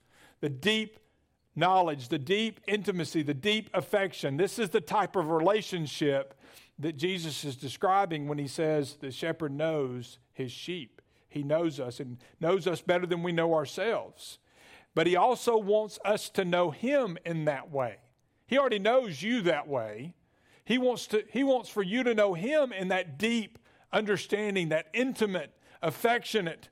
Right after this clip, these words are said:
way. It, it, this, it means that we are loved unconditionally. We are chosen by him, but he wants this to be a two-way street. And when we look at Psalm one thirty-nine, David talks about the intimate way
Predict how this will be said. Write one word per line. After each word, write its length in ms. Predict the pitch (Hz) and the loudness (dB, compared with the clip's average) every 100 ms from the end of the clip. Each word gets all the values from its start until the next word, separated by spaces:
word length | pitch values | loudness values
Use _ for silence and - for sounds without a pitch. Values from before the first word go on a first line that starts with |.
| - - _ | -20 -20 _
way. 560 | 160 196 240 208 135 117 _ _ _ _ _ _ _ _ - | 0 2 4 2 0 -8 _ _ _ _ _ _ _ _ -8
It, 220 | 165 165 | -8 -6
it, 180 | 185 185 | -4 0
this, 260 | 202 - - _ | 0 0 -16 _
it 240 | - 165 180 | -8 -4 0
means 320 | 208 233 165 | 0 0 -2
that 140 | 196 | -2
we 140 | 185 220 | 2 4
are 100 | 196 | 4
loved 520 | 196 233 262 233 160 - | 4 4 6 4 2 -2
unconditionally. 960 | 226 214 208 233 262 - 220 180 139 | -2 0 0 2 0 0 2 2 2
We 140 | 139 214 | 2 2
are 100 | 196 | 2
chosen 560 | - 247 277 196 220 | 2 4 2 2 0
by 220 | 196 196 | 2 2
him, 320 | 180 254 247 170 - | 4 2 2 -2 -6
but 100 | - | 0
he 60 | 202 | 2
wants 400 | 202 247 220 - - - | 4 2 0 -12 -8 0
this 220 | 226 - | 0 0
to 100 | 226 | 0
be 140 | 220 | 2
a 60 | 202 | 2
two-way 500 | - 269 262 247 220 | 0 0 2 2 0
street. 560 | - - 254 254 185 - - - | -4 -2 2 2 -2 -10 -20 -6
And 140 | 185 190 | 0 2
when 120 | 202 | 2
we 100 | 208 | 4
look 240 | 247 269 | 4 2
at 120 | 220 | -2
Psalm 340 | 175 247 247 233 | 4 6 8 6
one 160 | 247 | 4
thirty-nine, 640 | 214 240 202 196 233 202 185 | 6 4 4 4 6 6 6
David 420 | 208 220 240 220 | 4 4 2 -2
talks 420 | - 240 240 240 | 2 2 2 0
about 380 | 214 185 190 180 | 0 4 4 2
the 240 | 175 175 190 | 0 2 2
intimate 420 | 240 233 247 208 | 0 0 -2 0
way 640 | 208 240 180 156 165 185 | 2 4 4 4 2 0